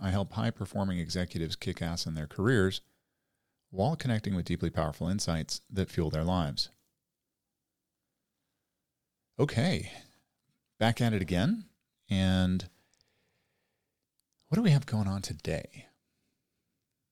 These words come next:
Well, last week we started to dive into this concept of mortality, and maybe it's just the changing seasons,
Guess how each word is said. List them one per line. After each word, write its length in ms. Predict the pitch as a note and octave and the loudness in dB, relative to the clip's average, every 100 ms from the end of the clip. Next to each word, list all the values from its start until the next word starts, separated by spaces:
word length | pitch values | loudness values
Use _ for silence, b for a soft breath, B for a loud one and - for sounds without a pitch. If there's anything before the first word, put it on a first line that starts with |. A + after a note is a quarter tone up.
| _ _ _ _ _ _ | _ _ _ _ _ _
Well, 320 | A2+ D3+ D#3 - _ _ _ _ _ _ _ _ _ _ | -4 -2 -2 -8 _ _ _ _ _ _ _ _ _ _
last 240 | C3 F#3+ - | 0 0 2
week 280 | D3 C3+ - _ | 0 0 -10 _
we 540 | G#2 G#2+ G2+ F#2 D2+ - | 0 2 2 2 -2 -6
started 320 | - C#3 C#3+ - | -4 -2 0 2
to 400 | G2+ F2 E2+ - _ _ _ G2 | 2 4 0 -4 _ _ _ -2
dive 300 | G#2 A2 F2 | 2 4 2
into 260 | F#2+ F2 | -2 -2
this 380 | E2+ D#2 - - - _ | -4 -4 -4 -6 -8 _
concept 540 | - - G3+ - E2 | -6 -4 -2 -4 -4
of 260 | - E2 D2+ - | -4 -4 -6 -10
mortality, 720 | D#2+ D2+ F2+ F2 D#2+ A#1 G2+ - _ _ _ _ _ _ _ _ | -10 -6 -4 -2 -4 -6 -12 -16 _ _ _ _ _ _ _ _
and 580 | F2+ F2 E2+ E2+ - - - _ _ _ _ _ | 0 2 4 2 -2 -8 -14 _ _ _ _ _
maybe 280 | - G2+ G#2+ | -2 4 4
it's 120 | G2 | 2
just 260 | - G2 - | 0 -2 -2
the 280 | F2 E2+ D#2+ | 0 -2 -2
changing 440 | - G2 E2+ F2 | -2 0 0 -2
seasons, 680 | E2+ C3+ B2+ A2+ G#2+ G2+ | -2 0 2 2 0 -2